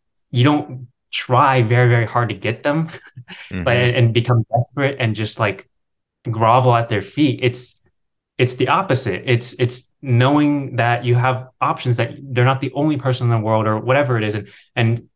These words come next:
Speaker 1: keeping your distance a little bit and, and not just throwing yourself at them. And once you do that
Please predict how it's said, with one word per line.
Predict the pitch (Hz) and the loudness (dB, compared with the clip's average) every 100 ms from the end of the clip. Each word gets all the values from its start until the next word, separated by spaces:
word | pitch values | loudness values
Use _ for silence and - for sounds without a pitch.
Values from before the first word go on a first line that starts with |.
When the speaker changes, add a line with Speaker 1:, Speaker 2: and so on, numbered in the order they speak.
| - | -4
Speaker 1:
keeping | 156 151 139 | -2 0 0
your | 120 | 2
distance | 127 143 123 117 | 2 0 -2 -2
a | |
little | 107 101 | -2 -2
bit | 101 107 - | 0 -2 -2
and, | - 113 | -4 -2
and | 120 113 | 0 0
not | 120 123 | 2 0
just | 120 117 - _ _ _ _ _ _ - | 0 -2 -2 _ _ _ _ _ _ -4
throwing | 127 131 143 | 0 2 2
yourself | 104 - 92 - | 0 -2 -4 -2
at | 101 | -4
them. | - - 120 - - - - | -6 -12 -14 -18 -20 -14 -4
And | 120 113 | 0 0
once | 110 120 143 - | 0 0 0 0
you | 123 | 0
do | 117 180 | 2 2
that | 143 101 120 - | 2 2 -2 -6